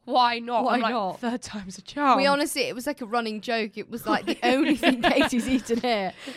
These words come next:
Speaker 2: is this burger, the Gasoline Grill." And every time she was slightly disappointed.
Speaker 1: Every
Speaker 2: She,
Speaker 1: time.
Speaker 2: she had it the first time. She was like, "Oh, that was good." But it said that it's the best burger in the world.
Speaker 1: Oh, people are like,
Speaker 2: And
Speaker 1: "Best
Speaker 2: she had
Speaker 1: burger
Speaker 2: it
Speaker 1: in
Speaker 2: the
Speaker 1: Copenhagen."
Speaker 2: first time, she was like,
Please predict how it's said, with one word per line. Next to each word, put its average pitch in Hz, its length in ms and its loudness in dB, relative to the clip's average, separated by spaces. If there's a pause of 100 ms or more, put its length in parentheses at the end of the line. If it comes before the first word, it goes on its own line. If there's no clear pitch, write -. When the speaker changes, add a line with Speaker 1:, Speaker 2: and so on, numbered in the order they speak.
Speaker 2:
is 226 200 2
this 247 180 -2
burger, 247 580 4
the 226 120 -4
Gasoline 226 520 -2
Grill." 214 300 0 (240)
And 269 220 -2
every 294 300 2
time 302 420 0
she - 120 -8
was 214 120 -4
slightly 220 360 0
disappointed. 220 840 -2 (140)
Speaker 1:
Every 277 220 -2
Speaker 2:
She, 226 80 -6
Speaker 1:
time. 214 180 2
Speaker 2:
she 196 160 0
had 330 160 0
it 370 80 -8
the 302 80 -4
first 339 240 -2
time. 254 100 -6
She - 100 -14
was 247 60 -10
like, 277 140 -6
"Oh, 392 200 -2
that - 120 -2
was 285 100 -12
good." 285 300 -8
But 202 200 -2 (220)
it 247 200 -4
said 254 340 -2
that 147 100 -8
it's - 120 -16
the 233 80 -6
best - 400 -6
burger 180 320 -4
in 175 100 -8
the 185 60 -6
world. 160 340 -2
Speaker 1:
Oh, - 120 -4
people 214 240 -8
are 196 60 -2
like, 170 140 -4
Speaker 2:
And 165 80 0
Speaker 1:
"Best 196 120 0
Speaker 2:
she 302 100 4
had 302 100 6
Speaker 1:
burger 294 120 2
Speaker 2:
it - 40 4
Speaker 1:
in 196 60 -2
Speaker 2:
the 202 80 -8
Speaker 1:
Copenhagen." 214 220 2
Speaker 2:
first - 100 -6
time, 254 200 2
she 214 120 -8
was 220 100 -6
like, 220 160 0